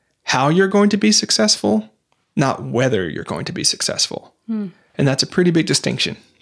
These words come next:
Speaker 2: Yeah.
Speaker 1: And the third thing that I would say about them is they are the people that, you know, whenever you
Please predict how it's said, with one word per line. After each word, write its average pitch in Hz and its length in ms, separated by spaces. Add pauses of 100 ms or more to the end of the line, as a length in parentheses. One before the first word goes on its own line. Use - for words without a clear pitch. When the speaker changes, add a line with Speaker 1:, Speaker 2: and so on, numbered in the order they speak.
Speaker 2:
Yeah. 202 320 (540)
Speaker 1:
And 139 340
the 131 80
third 180 280
thing 147 520
that 139 180
I 131 60
would 123 100
say 151 120
about 135 200
them 139 120
is 135 100
they 151 240
are 151 120
the 143 80
people 143 320
that, 135 300 (560)
you 202 100
know, 175 120
whenever 165 320
you 160 420